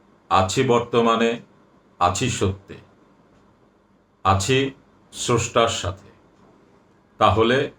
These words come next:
আপনি ভালো থাকবেন। আজকের এমন একটি বিষয় নিয়ে আলোচনা করব। এটা খুবই একটি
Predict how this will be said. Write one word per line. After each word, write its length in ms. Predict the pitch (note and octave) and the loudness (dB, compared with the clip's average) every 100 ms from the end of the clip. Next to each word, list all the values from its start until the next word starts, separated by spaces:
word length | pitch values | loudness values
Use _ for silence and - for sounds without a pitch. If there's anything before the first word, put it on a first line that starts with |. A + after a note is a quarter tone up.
| _ | _
আপনি 500 | F#2+ G2 G#2+ A#2 - - _ _ _ _ _ _ _ _ _ F#2+ | -2 -2 -2 -2 -4 -10 _ _ _ _ _ _ _ _ _ -2
ভালো 300 | A2 A2+ G2 | 2 2 2
থাকবেন। 360 | F#2 - - - - - _ - - - - _ _ _ _ _ _ _ - | -2 -6 -12 -20 -20 -20 _ -20 -20 -20 -20 _ _ _ _ _ _ _ -2
আজকের 580 | A2+ - - D#3+ D#3 - _ _ _ _ _ _ _ _ _ _ _ _ _ _ _ _ _ - | 0 0 0 2 2 -2 _ _ _ _ _ _ _ _ _ _ _ _ _ _ _ _ _ -2
এমন 240 | C3 D#3 | 2 4
একটি 240 | D3 - D3 | 2 -2 -2
বিষয় 400 | A#2+ G#2+ B2+ B2 | 0 2 2 2
নিয়ে 380 | A#2 A#2 A2+ - _ _ _ _ _ _ _ _ | 2 2 0 -6 _ _ _ _ _ _ _ _
আলোচনা 560 | F#2+ G#2 G#2 A2+ G#2 F#2+ | 2 2 2 2 2 2
করব। 440 | F#2+ F#2 F#2 A2+ - _ _ _ _ _ _ _ _ _ _ _ _ _ _ _ _ _ _ _ _ | 0 -2 -2 -4 -6 _ _ _ _ _ _ _ _ _ _ _ _ _ _ _ _ _ _ _ _
এটা 300 | A2 C3+ B2+ | 0 2 2
খুবই 560 | - D3 D3 D3+ D3+ - | 0 0 2 2 0 -2
একটি 500 | A#2+ - - A#2+ | -6 -6 -4 -2